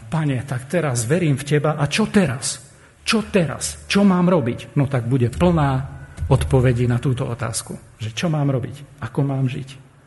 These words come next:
To bude tam jedno miesto za druhým.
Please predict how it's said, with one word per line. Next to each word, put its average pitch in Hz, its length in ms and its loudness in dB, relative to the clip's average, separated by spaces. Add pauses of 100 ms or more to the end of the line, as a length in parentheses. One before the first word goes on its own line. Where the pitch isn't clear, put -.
(680)
To 127 80 -6
bude 131 320 0
tam 131 240 2 (960)
jedno 151 320 2
miesto 147 320 2
za 135 160 2
druhým. 131 400 -2